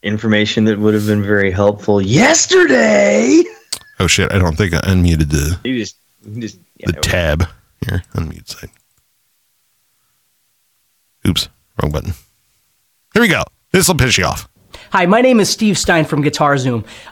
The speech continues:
Speaker 3: I have taught literally thousands of beginning
Speaker 1: You got a
Speaker 3: guitar
Speaker 1: Steve
Speaker 3: players
Speaker 1: Vai model.
Speaker 3: how to play guitar.
Speaker 2: Yeah.
Speaker 3: Um, and what I wanna do for you is I wanna help you with a really awesome tr-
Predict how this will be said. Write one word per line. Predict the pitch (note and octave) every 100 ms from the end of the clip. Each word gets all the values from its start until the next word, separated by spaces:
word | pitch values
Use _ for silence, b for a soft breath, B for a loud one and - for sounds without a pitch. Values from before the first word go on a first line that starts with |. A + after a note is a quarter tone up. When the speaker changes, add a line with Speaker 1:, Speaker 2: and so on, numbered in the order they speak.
| -
Speaker 3:
I | A3
have | C4+ C4 A#3
taught | G3 E3+ E3
literally | G3+ A3 A#3 G3
thousands | F3 - - F#3+ A3+ A#3 A3 G3
of | E3+
beginning | F3 D3 F#3 F#3
Speaker 1:
You |
got | E3
a |
Speaker 3:
guitar | - D#3
Speaker 1:
Steve | D3+
Speaker 3:
players | D3 C3 B2 G#2+
Speaker 1:
Vai |
model. | F2 F2+ C3
Speaker 3:
how | - D#3
to | D3+
play | F3 B2+
guitar. | G#2+ B2 B3+ D#3
Speaker 2:
Yeah. | - - B B B
Speaker 3:
Um, | F3 F3 E3+
and | G3
what | G#3
I | A3+
wanna | C4+ D4
do | G3+ B3
for | -
you | G#3 B3+
is | A3+
I | A#3
wanna | C4+
help | A3+ A#3 A#3+
you | A3+
with | F#3
a | F#3
really | D#3 A3 B3+ A#3 -
awesome | G#3 A3 - F#3
tr- | -